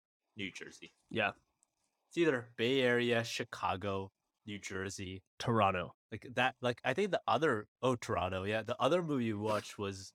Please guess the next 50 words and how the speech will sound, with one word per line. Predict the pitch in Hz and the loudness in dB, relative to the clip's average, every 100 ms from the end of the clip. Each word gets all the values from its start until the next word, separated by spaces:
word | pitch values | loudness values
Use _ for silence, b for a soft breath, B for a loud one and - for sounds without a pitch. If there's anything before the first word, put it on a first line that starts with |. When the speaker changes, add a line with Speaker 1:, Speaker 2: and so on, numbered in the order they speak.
| _ | _
Speaker 1:
in | 107 | -12
New | 98 | -10
Jersey | 90 95 92 85 | -10 -10 -12 -12
too. | - 98 - _ _ _ _ _ _ _ _ _ _ _ - | -8 -8 -8 _ _ _ _ _ _ _ _ _ _ _ -6
Speaker 2:
Yeah. | 120 104 101 | -2 0 -2
Speaker 1:
They're | - 123 | -6 -2
all | 156 | 0
in | 151 | 0
New | 131 | -4
Jersey. | 120 135 120 - _ - | -6 -8 -10 -20 _ -4
Speaker 2:
Uh, | 117 107 | -2 0
like, | 120 117 | -2 0
yeah, | 107 98 | 2 2
it's, | 127 - | 0 2
yeah, | 135 131 110 | 2 2 0
it's | |
Speaker 1:
But | 123 | 2
Speaker 2:
one | 139 | 4
Speaker 1:
then | 127 | 4
Speaker 2:
of | |
those, | 113 - - _ _ _ | 2 -2 -10 _ _ _
one | 123 123 | 0 4
of | 131 | 4
those | 107 - | 2 0
three, | 107 104 110 | -2 0 0
or | 113 | -2
Toronto, | 98 110 104 104 | 0 2 2 2
like, | 101 - - | 0 -4 -12
it's | 113 - | -10 -4
just | 120 - | -2 2
like | 131 117 | 2 4
a, | 110 104 95 _ _ - | 4 4 2 _ _ 0
to | |
be | 175 226 | 4 4
fair | - 147 156 | 6 6 8
though, | 165 | 6
that's | 139 151 - | 6 2 2
literally | 139 139 139 131 | 2 2 2 4
where, | 117 | 4
like, | 107 - | 2 0
half | 120 113 | -2 0
of | 123 | 0
the | 110 | 0
Indians | 110 110 107 | 2 0 0
in | |
this | 104 104 113 | -2 -2 -2
nation | 101 - 101 | -2 -2 -6
are, | 92 - _ - | -6 -10 _ -6
are, | 90 82 | -4 -4
Speaker 1:
Yeah. | 85 80 | -6 -8